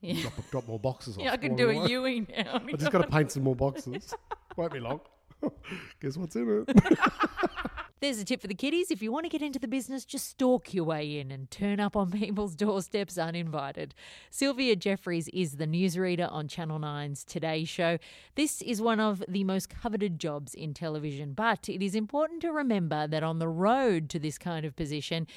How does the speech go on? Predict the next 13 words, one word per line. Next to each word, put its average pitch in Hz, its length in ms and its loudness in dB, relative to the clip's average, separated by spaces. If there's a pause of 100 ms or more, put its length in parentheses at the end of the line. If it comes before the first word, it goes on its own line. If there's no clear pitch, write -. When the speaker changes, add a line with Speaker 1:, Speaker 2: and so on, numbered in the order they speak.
(200)
Speaker 1:
not 277 180 -2
every 247 360 -2
job 190 500 0
is 156 180 -4
interviewing 170 600 -2
A-list 165 420 -4
celebrities 151 680 -2
and 147 260 -8
sitting 160 320 -4
next 156 220 -8
to 180 80 -8
Karl 143 260 -8
Stefanovic. - 840 -10